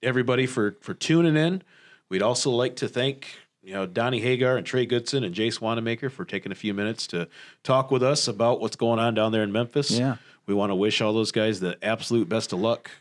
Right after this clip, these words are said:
Speaker 1: and, and definitely safe travels coming all the way back up here to Michigan. And
Speaker 2: Yep.
Speaker 1: just, uh,
Speaker 2: We'll tune in to Motor Mania on Saturday and watch and see, uh, see if maybe one of them picks up a world
Speaker 1: Oh, man,
Speaker 2: championship.
Speaker 1: wouldn't that be cool?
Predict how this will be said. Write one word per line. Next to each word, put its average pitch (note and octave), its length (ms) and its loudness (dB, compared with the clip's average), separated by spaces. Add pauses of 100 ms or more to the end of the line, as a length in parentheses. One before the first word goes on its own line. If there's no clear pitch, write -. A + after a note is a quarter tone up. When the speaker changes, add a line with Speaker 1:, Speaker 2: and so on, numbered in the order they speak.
(140)
Speaker 1:
and, D#2 500 -8 (160)
and D#2 260 -20 (360)
definitely G#2+ 540 -2
safe A#2+ 340 0
travels A#2 540 0 (460)
coming A2 260 2
all G#2 80 4
the G2+ 80 4
way G2+ 100 4
back G2+ 260 0
up G2 160 -2
here G#2 120 2
to F#2 60 2
Michigan. G2+ 520 -2 (160)
And D#2+ 560 -6 (220)
Speaker 2:
Yep. C3+ 220 -2 (120)
Speaker 1:
just, - 340 -4
uh, F#2+ 260 2 (400)
Speaker 2:
We'll C3+ 120 2
tune D3+ 260 4
in D3+ 120 4
to C3+ 120 6
Motor D3 260 4
Mania D#3+ 320 4
on B2 80 2
Saturday F3 460 2
and B2+ 120 2
watch C3+ 280 2
and A#2 100 0
see, D3 260 4
uh, A#2 140 2 (120)
see - 220 -4
if B2+ 80 -2
maybe C#3 200 4
one C3 180 4
of C#3+ 80 2
them B2+ 100 -2
picks C3+ 220 -2
up D3 140 0
a G#2+ 60 4
world B2+ 360 2
Speaker 1:
Oh, A#2+ 40 2
man, - 80 2
Speaker 2:
championship. E2+ 340 0
Speaker 1:
wouldn't A2+ 140 2
that A2 140 2
be F2+ 100 -4
cool? D2+ 340 -6